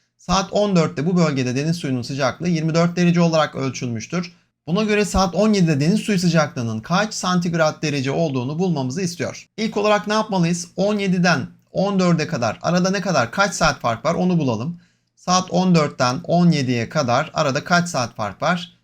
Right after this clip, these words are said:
Bakıyorsunuz üç saat fark var. Sonra her saat iki derece sıcaklık azalıyorsa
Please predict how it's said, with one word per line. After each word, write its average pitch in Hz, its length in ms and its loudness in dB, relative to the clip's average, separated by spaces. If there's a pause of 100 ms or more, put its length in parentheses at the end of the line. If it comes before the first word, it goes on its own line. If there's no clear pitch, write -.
(120)
Bakıyorsunuz 170 600 -4
üç 190 200 -4
saat 160 260 0
fark 127 260 -2
var. 98 300 -10 (200)
Sonra 196 500 -4 (220)
her 214 220 0
saat 185 460 -2
iki 180 220 -2
derece 170 240 2
sıcaklık 143 480 -4
azalıyorsa 156 680 -4